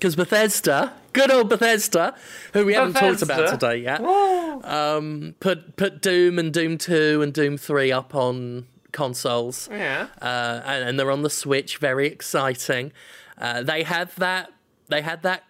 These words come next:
Speaker 1: kerfuffle where it had D R M on it, uh, where you had to log in with a Bethesda dot net account in order to access a thirty-year-old game in Doom.
Speaker 2: <sighs>
Speaker 1: Um, they have since said that was an accident,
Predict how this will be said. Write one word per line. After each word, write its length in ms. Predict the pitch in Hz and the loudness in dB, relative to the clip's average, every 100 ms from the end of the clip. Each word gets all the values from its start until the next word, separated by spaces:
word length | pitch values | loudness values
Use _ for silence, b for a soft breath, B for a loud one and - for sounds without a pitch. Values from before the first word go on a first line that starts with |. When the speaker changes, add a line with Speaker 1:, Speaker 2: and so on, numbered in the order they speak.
| _ | _
Speaker 1:
kerfuffle 680 | - 208 196 156 - 151 - b b b b b | -6 -4 -4 -4 -2 -2 -2 b b b b b
where 260 | 160 165 165 | -2 0 0
it 80 | 156 | -2
had 240 | 165 160 | -6 -4
D 160 | 175 180 | 0 2
R 200 | 180 175 | 2 2
M 160 | 156 | 0
on 120 | 143 139 | -2 -4
it, 200 | 160 - b b b | -6 -8 b b b
uh, 200 | 127 131 135 | -6 -6 -4
where 140 | 143 | -2
you 80 | 143 | -2
had 220 | 156 151 | -4 -6
to 260 | - 156 147 | -2 0 2
log 260 | 147 143 156 | 0 0 0
in 180 | 143 | -2
with 120 | 147 147 | -2 -4
a 40 | |
Bethesda 480 | 143 165 147 143 143 | -6 -4 -4 -4 -4
dot 200 | 147 135 | -4 -2
net 240 | 143 139 | -6 -8
account 500 | - 160 131 131 127 143 | -14 -8 -8 -8 -12 -12
in 100 | 135 | -8
order 180 | 131 135 | -8 -8
to 160 | 151 | -6
access 420 | 135 - 143 127 | -6 -6 -8 -8
a 40 | 143 - _ | -10 -16 _
thirty-year-old 880 | _ 175 143 139 143 139 139 135 127 | _ -2 -2 -2 -4 -2 0 -2 -2
game 300 | 151 131 131 | -4 -4 -6
in 140 | 131 | -8
Doom. 320 | 131 131 131 | -4 -4 -6
Speaker 2:
<sighs> 440 | 143 233 226 208 190 180 | -8 -8 -6 -8 -10 -10
Speaker 1:
Um, 440 | 123 123 123 123 131 | -8 -6 -8 -12 -10
they 200 | 143 170 | -4 -4
have 260 | 170 208 202 | -4 -8 -4
since 280 | 208 180 | -4 -4
said 260 | - 185 165 | -4 -4 -2
that 180 | 175 160 | -4 -4
was 120 | 151 | -4
an 80 | 156 | -4
accident, 760 | 143 143 - 143 127 143 - - | -6 -8 -10 -10 -10 -14 -18 -18